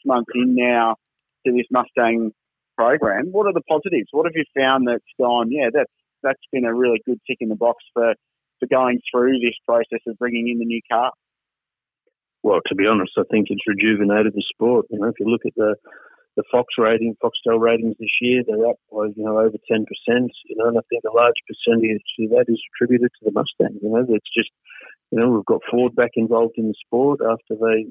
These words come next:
Speaker 2: you know, they, you know, walked away three or four years ago. So I think that's another great positive for, for the sport. That, you know, and I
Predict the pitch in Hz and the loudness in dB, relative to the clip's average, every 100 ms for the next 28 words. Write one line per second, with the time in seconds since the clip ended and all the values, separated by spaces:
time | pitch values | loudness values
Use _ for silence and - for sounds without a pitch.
0 | - 131 110 120 117 110 _ _ _ _ | -12 -8 -6 -2 0 -2 _ _ _ _
1 | 123 117 123 120 120 113 117 127 123 120 | -8 -4 -2 -2 0 0 2 2 0 -4
2 | _ _ _ _ _ - - - _ _ | _ _ _ _ _ -20 -20 -20 _ _
3 | - 127 117 117 117 131 127 123 131 143 | -6 -4 -2 -2 0 0 -2 -2 0 0
4 | 156 _ _ _ - 107 107 110 123 - | -4 _ _ _ -8 -6 -4 0 -2 -2
5 | 113 113 113 117 107 - 123 113 117 - | -2 -2 0 0 0 2 0 2 -2 -2
6 | - 117 117 110 - 117 131 135 - - | -8 -6 -6 -8 -6 0 2 0 -2 -4
7 | - _ _ - _ - 113 123 107 | -4 _ _ -20 _ -2 2 2 2